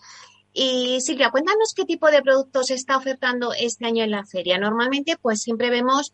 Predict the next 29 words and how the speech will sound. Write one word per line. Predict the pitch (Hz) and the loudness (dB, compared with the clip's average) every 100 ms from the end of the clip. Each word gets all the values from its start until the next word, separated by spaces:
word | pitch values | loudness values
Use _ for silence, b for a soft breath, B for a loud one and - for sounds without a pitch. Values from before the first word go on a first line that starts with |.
| b b b | b b b
eh, | 185 214 | 0 2
mucha | 233 233 254 | 0 0 0
promoción | 240 233 226 254 254 240 | 0 0 -2 -2 0 2
de | 220 | 2
obra | 208 196 | 2 0
nueva, | 214 262 247 247 - _ - | 0 2 2 -2 -6 _ -6
principalmente | 233 220 220 247 302 320 294 196 | -4 -4 -2 0 0 -4 -4 -4
en | 196 | -2
Madrid, | 190 196 247 262 | -2 0 0 0
aunque | 233 214 214 | -2 0 0
también, | 190 196 233 262 294 b b b _ - | -2 -2 2 2 0 b b b _ -4
pues | 202 | -2
claro, | - 208 196 | 2 4 4
vosotros | 196 220 247 262 | 0 -2 -2 -2
en | 254 | -2
vuestros | 254 262 254 | -2 -4 -4
stands | 247 254 262 | -2 -2 -2
siempre | 262 220 240 | -2 -2 0
lleváis | 240 233 247 240 | 2 2 0 -2
también | 233 233 233 | -2 0 0
promociones | 233 226 208 208 226 233 240 - | 0 0 0 0 0 0 -2 -2
de | 220 | -2
otros | 226 233 | 0 -2
sitios | 214 196 180 | -4 -6 -6
de | 175 | -6
España, | - 233 220 185 | 0 2 2 -2
de | 156 | -8
la | - | -4
costa, | 220 240 - 226 220 220 | -2 -2 -2 2 4 4